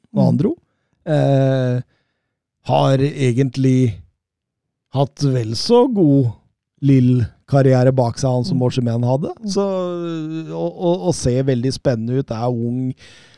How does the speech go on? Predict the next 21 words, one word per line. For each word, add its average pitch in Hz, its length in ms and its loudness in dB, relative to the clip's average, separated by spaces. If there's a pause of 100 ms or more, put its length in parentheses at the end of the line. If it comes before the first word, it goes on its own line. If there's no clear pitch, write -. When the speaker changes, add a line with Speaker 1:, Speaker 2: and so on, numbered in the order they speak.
(140)
Speaker 1:
er 117 280 -2
veldig 131 920 2
god 135 480 0
på 147 140 2
mye 139 340 0
av 135 160 2
det 131 140 6
Osimhen 127 520 2
er 113 180 -2
god 135 240 4
på. 208 140 2
Du 143 80 2
Speaker 2:
Mm. 135 40 2
Speaker 1:
skjønner 135 360 0
hvorfor 123 400 -2
han, 123 220 -2 (420)
han 135 160 -2
blei 123 320 0
på 139 140 -8
en 135 60 -6
måte 127 600 -4